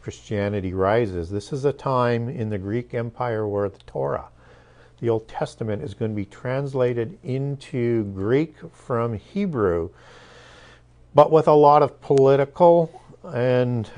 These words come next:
non-understanding sort of conflicts that are going in. So you get some conflation and some con-, uh, uh, of ideas that are Greek, and you get some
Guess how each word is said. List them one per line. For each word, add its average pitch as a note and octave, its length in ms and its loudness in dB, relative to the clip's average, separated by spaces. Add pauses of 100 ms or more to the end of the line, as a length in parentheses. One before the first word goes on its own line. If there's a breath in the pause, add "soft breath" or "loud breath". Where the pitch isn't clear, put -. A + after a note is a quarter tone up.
non-understanding C3 2500 0
sort A#2+ 320 0
of - 220 -10
conflicts B2 540 -2
that A2+ 160 0
are G#2+ 80 2
going A2 340 0
in. G#2+ 140 -2
So A#2 100 -6
you G#2+ 60 -2
get A2+ 180 -4
some A2+ 160 -8
conflation A#2+ 720 -2
and G2+ 120 -6
some G2+ 160 -10
con-, G#2 340 -8 (640 loud breath)
uh, - 40 -10
uh, G#2+ 540 0
of G2+ 240 0 (120)
ideas A#2 640 2
that A#2 180 4
are G#2 100 2
Greek, B2+ 400 -6
and A2+ 180 -6
you A2+ 80 -4
get A#2 300 -4
some A2+ 340 -4